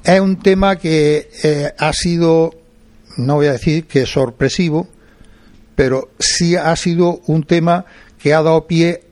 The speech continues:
a que haya debate. ¿Mm? Porque, eh, bueno, pues, eh, no sé, eh, tampoco había cofrades, mujeres. Y cuando yo tomé posesión, pregunté que por qué no había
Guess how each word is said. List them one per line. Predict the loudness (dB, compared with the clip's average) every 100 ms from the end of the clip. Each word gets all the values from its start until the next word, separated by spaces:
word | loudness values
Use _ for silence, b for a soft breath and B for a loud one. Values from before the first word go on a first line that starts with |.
| -4
a | -2
que | 0
haya | 2 2
debate. | 2 0 0 -4 -18 _ _ _ -20 _ _ _ _ _ -20 _
¿Mm? | -6 -6 -6 -12 _ _ _ -16 -16 -16 -12 -4
Porque, | -4 -2 -2 -2 -4
eh, | -6 -8 -6
bueno, | -4 -4 -4
pues, | -4 -6 -6
eh, | -12 -14 -12 -12 -10 -6
no | -4
sé, | -2 -2
eh, | -2 -4 -4 -6 -8 -14 -18 b -4
tampoco | -2 2 2 2
había | 2 2 0
cofrades, | -2 -2 0 2 -2 -6 -12 -16 b b b b -6
mujeres. | -4 -2 2 2 2 -6 -16 -20 _ _ _ _ _ _ _ _ -20 b b b b -10
Y | -8
cuando | -6 -4
yo | -2 0
tomé | 0 0
posesión, | 0 -2 -2 0 0 0
pregunté | -2 -2 -2 -2
que | -2
por | -4 -6 -2
qué | 0 0
no | 0 -2
había | -2 -2 -2 -4